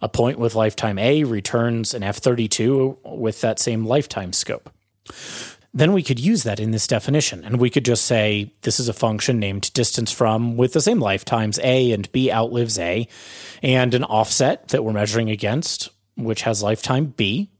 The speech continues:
and it returns distance from lifetime A." Unfortunately, that specific definition isn't valid. Remember, we had to wrap a box around it before.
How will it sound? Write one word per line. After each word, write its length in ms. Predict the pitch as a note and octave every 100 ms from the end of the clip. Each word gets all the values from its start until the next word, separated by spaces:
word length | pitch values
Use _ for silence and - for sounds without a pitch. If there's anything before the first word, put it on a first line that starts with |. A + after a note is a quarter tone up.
| -
and 140 | B2+
it 80 | B2+
returns 560 | D3 C#3+ A#2 A#2+ -
distance 420 | - A#3+ - B2 -
from 460 | G#2+ F#2+ A#2 C3+
lifetime 460 | A2+ A2+ G#2+ D3 F#3
A." 200 | E3 - _ _ _ - - - - -
Unfortunately, 840 | C#3+ D#3+ B3+ G3+ F3 D#3 B2+ A#2
that 340 | G2+ B2+ F3
specific 500 | - - E3+ E3+ D#3
definition 560 | B2 G#2 A#2 G2+ - A2 -
isn't 360 | A2 G#2 F#2+
valid. 440 | - A#2+ F#2 - - _ _ -
Remember, 400 | C3 D3+ G#2+ F2
we 180 | A2
had 140 | G#2+ B2
to 60 | A2
wrap 220 | G#2+ G#2
a 60 |
box 340 | G#2 A#2+ A#2 -
around 260 | E2 E2+
it 80 | E2
before. 420 | - - A#2 -